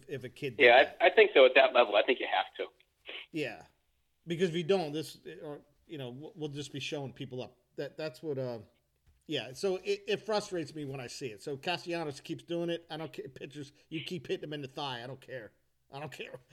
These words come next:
Speaker 1: what happens. Yeah. And if I was a manager, I'd be telling him,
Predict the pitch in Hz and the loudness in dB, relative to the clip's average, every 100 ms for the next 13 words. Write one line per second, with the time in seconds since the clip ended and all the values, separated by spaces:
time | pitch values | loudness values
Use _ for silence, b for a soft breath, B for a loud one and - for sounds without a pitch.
0 | 185 - 151 135 - 135 113 110 _ _ | -20 -8 -8 -8 -16 -16 -20 -20 _ _
1 | _ _ - 143 120 - _ _ 160 180 | _ _ -8 -6 -6 -12 _ _ -6 0
2 | 233 233 208 233 240 214 220 202 180 - | 2 2 0 -2 0 0 -2 -4 -6 -4
3 | 220 180 117 | -2 -4 -6